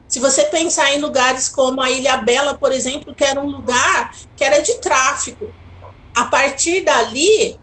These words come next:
os negros se tornavam brasileiros, né? Quando você pensa em lugares como São Sebastião,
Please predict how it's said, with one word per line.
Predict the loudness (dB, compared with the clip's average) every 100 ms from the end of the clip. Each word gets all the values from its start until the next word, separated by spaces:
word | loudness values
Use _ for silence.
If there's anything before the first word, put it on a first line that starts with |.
| -20
os | -10 -6
negros | 0 2 2 -2
se | -4 2
tornavam | 4 4 2 2 2 2 -2 0
brasileiros, | 4 4 4 0 2 2 4 2 -2 -8 -12 -12 -14 -6
né? | -2 0 -2 -8 -20 -12
Quando | -4 -4 -2
você | 2 2 2 -2
pensa | 0 2 2 0 -2 -2
em | -2
lugares | -4 -2 0 2 0 -2
como | -4 -4 -4 -6
São | -4 -2 -4
Sebastião, | -2 -2 0 0 -2 0 2 4 2 -2